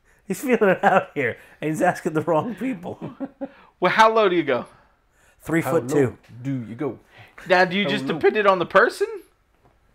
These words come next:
Speaker 2: Like, if it's a mature twenty-five, maybe?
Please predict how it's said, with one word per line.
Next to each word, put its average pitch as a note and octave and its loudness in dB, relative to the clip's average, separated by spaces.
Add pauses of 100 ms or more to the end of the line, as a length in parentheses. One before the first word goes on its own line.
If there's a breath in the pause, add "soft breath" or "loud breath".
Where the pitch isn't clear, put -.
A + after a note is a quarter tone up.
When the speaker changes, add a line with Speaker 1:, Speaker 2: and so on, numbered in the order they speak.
(540)
Speaker 2:
Like, D3 -4
if C#3+ -6
it's D#3+ -4
a F3 -2
mature G#3 0
twenty-five, G#3+ -4 (460)
maybe? F#3+ -6